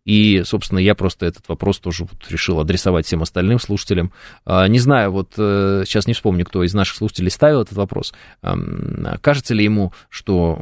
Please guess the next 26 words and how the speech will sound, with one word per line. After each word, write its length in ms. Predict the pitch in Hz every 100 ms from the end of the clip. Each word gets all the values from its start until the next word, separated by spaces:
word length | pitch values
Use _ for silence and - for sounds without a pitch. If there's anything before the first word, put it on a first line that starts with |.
| -
как 140 | -
бы, 140 | - 85
во-, 160 | -
вопрос 420 | - 123 - 117 120
исчерпан 500 | - 113 - 85 - _ _ _ -
в 60 | 98
данный 220 | 90 85
момент? 460 | 92 90 95 - _ _ -
Вот 140 | 101
мне 300 | 117 131 175
уже 300 | 175 123 131
достаточно 480 | 127 123 123 - 95
той 120 | 95
арг-, 180 | 87 -
аргументации, 720 | 113 98 113 110 143 143 107
которую 360 | 98 95 98 92
я 40 |
получил 420 | 90 98 - 113 -
от, 140 | 92 _ -
э, 100 | 90
других 320 | 87 95 90
слушателей. 600 | - - - - - - -
Мне 80 | 110
кажется, 400 | 117 107 - 92 - - - -
э, 580 | 85 85 82 78 85 98
ну, 140 | 95